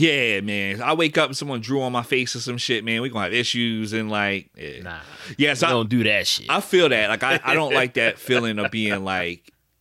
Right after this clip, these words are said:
Speaker 1: t-, like, I'm asleep and everybody's around me and, like,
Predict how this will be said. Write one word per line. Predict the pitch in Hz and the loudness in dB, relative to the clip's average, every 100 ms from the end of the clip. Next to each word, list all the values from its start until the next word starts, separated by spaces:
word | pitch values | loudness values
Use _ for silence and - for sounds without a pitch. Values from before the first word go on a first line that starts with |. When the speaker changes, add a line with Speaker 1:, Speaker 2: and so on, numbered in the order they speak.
| _ _ _ _ _ | _ _ _ _ _
Speaker 1:
t-, | - - 131 | -10 -8 -4
like, | 104 92 - _ _ _ _ - | -2 -2 -8 _ _ _ _ -4
I'm | 104 107 | -2 -2
asleep | 101 - 120 101 | -4 -4 -4 -4
and | 101 101 | -4 -4
everybody's | 101 104 101 95 92 | -2 -2 -2 -4 -6
around | 87 95 92 92 | -2 -2 -2 -4
me | 92 92 92 92 | -6 -4 -4 -4
and, | 87 87 | -6 -8
like, | 87 85 87 - | -6 -4 -6 -8